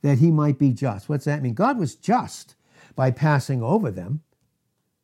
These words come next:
because they were going to be dealt with by Christ when he would come and put on that humanity. That's, that sinless nature.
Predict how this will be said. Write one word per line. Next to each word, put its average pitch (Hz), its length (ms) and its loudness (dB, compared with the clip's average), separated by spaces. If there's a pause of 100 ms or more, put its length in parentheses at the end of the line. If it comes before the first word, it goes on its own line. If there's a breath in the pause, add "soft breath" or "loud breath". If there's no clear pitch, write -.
(280)
because 160 340 6
they 170 160 10
were 196 280 8
going 185 280 4
to 175 140 6
be 165 200 6
dealt 190 340 4
with 139 200 0
by 143 180 2
Christ 135 440 -2
when 120 140 -2
he 127 100 2
would 120 200 -2
come 123 240 0
and 101 100 -8
put 117 140 -6
on 107 180 -6
that 107 180 -8
humanity. 107 600 -12 (1300)
That's, 123 420 -6
that 113 240 -6
sinless 131 580 -4
nature. 113 420 -8